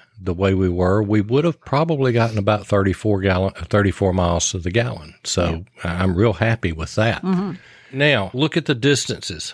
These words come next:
Speaker 1: When you look at traveling long distance, it's more expensive to travel in an electrical vehicle than it is a gas-powered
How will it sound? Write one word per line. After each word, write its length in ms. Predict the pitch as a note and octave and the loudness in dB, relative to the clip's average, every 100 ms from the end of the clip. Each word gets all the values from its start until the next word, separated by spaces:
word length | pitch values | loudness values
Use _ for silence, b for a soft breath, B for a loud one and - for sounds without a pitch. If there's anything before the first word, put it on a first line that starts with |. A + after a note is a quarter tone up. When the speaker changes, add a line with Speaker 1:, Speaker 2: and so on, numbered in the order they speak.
| _ | _
Speaker 1:
When 160 | G#2 G#2+ | -2 2
you 160 | A2 A#2 | 2 2
look 220 | E3 E3 | 0 0
at 120 | - | -6
traveling 560 | - C#3 C3+ B2+ B2 A2+ | -2 0 0 0 -2 0
long 320 | A2+ A2 G#2+ | 2 2 0
distance, 720 | A2 C3+ - F#2+ E2+ - - - _ - | 0 0 -2 -6 -6 -8 -12 -14 _ -4
it's 240 | B2 A#2+ | -2 -2
more 260 | B2 C3 A#2 | -2 0 0
expensive 1000 | - - D3+ E3 D#3 - F#2 F2+ - - _ | -2 -2 2 2 2 -2 -4 -4 -12 -20 _
to 120 | - G#2+ | -6 -2
travel 540 | - A#2 A2+ G#2+ G#2 | 0 2 2 0 0
in 80 | G#2+ | 0
an 80 | G2 | 0
electrical 640 | F#2+ G#2 C3 - - G2 | 2 2 0 -4 -6 -6
vehicle 460 | E2+ F#2+ F#2 A#2 A2 | -2 0 0 -2 -2
than 140 | A2+ | 0
it 180 | A2+ G2+ | 0 0
is 360 | G2 F#2 F#2+ - | 0 2 0 -2
a 180 | G2+ F#2+ | -2 0
gas-powered 1040 | G#2+ A#2 B2+ A#2+ - - F#2+ E2+ E2 D#2 | 0 0 0 -4 -6 -6 -4 -4 -8 -14